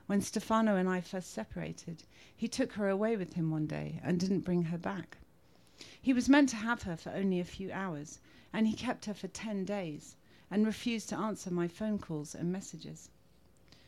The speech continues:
During those ten days, I nearly went mad with grief. I don't think I slept for more than a few minutes at a time,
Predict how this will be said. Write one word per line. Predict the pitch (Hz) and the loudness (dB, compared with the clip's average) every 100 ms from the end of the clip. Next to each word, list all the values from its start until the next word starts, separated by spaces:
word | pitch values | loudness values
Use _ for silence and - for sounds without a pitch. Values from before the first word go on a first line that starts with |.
| - - | -16 4
During | 233 233 | 6 8
those | 247 233 | 8 6
ten | - 226 208 | 4 2 4
days, | 220 226 175 156 | 4 4 2 0
I | 170 | 2
nearly | 190 196 185 | 4 4 2
went | 180 143 | 2 2
mad | 190 196 180 | 2 0 -2
with | 160 - | -8 -10
grief. | - 196 147 - - _ - - - - - | -8 -8 -8 -16 -20 _ -20 -20 -20 -20 -2
I | 202 | 2
don't | 226 208 | 6 4
think | 196 196 | 2 0
I | 196 | -2
slept | - 220 - | -2 -2 -2
for | - | 2
more | 190 190 | 4 4
than | 180 175 | 4 2
a | |
few | 175 202 | 2 0
minutes | 196 202 - - | 2 4 2 -4
at | 170 | -6
a | 160 | -6
time, | - 220 196 147 | -4 -4 -2 -4